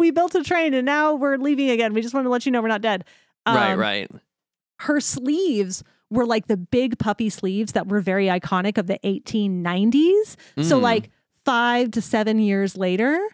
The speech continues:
Speaker 2: Oh,
Speaker 1: they had
Speaker 2: okay.
Speaker 1: even updated her garments to reflect those fashion changes.
Speaker 2: Okay. And
Speaker 1: And
Speaker 2: that's a
Speaker 1: it's
Speaker 2: good
Speaker 1: just
Speaker 2: little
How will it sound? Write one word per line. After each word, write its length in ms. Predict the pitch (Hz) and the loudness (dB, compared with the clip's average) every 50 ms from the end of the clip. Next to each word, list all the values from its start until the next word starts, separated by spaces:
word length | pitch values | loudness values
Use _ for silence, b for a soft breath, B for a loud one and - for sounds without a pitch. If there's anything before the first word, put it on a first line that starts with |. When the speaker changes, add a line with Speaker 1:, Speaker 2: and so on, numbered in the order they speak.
| _ _ _ _ _ _ _ _ _ | _ _ _ _ _ _ _ _ _
Speaker 2:
Oh, 520 | - 139 151 160 180 196 208 208 185 - 127 | -6 -4 -2 -2 0 0 0 0 0 2 2
Speaker 1:
they 100 | 139 - | 4 4
had 260 | - 139 - 320 - | 4 4 4 2 2
Speaker 2:
okay. 100 | 165 196 | 2 2
Speaker 1:
even 280 | 262 302 302 349 339 285 - - | 2 2 2 2 -2 -2 0 -2
updated 580 | 226 247 - - 285 247 240 226 214 202 180 | -2 -2 -2 0 0 2 2 2 0 0 -2
her 180 | - 220 196 196 | -2 -2 -2 -2
garments 640 | 175 165 202 185 196 202 190 180 185 156 156 - - | -2 -2 -2 0 0 0 -2 -4 -6 -8 -10 -14 -14
to 160 | - - 240 202 | -4 -2 0 0
reflect 560 | 190 208 202 - - 202 196 - - - 180 | 0 -2 -2 -2 -2 -2 -4 -4 -8 -8 -4
those 320 | 202 202 202 196 190 - - | -2 -2 0 -2 -4 -4 -4
fashion 400 | - 190 190 185 - 208 190 180 | -2 -2 -2 -4 -8 -8 -8 -8
changes. 760 | - - 190 185 185 165 - - 55 - - - - - - - | -6 -6 -6 -6 -6 -8 -10 -10 -10 -12 -12 -14 -14 -16 -10 -6
Speaker 2:
Okay. 460 | - 202 277 - 190 131 120 165 202 - _ _ _ _ _ _ - | -6 -6 -4 -2 -4 -4 -2 -4 -6 -8 _ _ _ _ _ _ -4
And 80 | 175 | -2
Speaker 1:
And 100 | - 262 | 0 0
Speaker 2:
that's 80 | 277 277 | 0 0
a 20 | |
Speaker 1:
it's 80 | 247 208 | 2 2
Speaker 2:
good 60 | 214 | 0
Speaker 1:
just 120 | 196 175 180 | 0 0 0
Speaker 2:
little 300 | 190 180 170 156 - | -2 -2 -2 -4 -6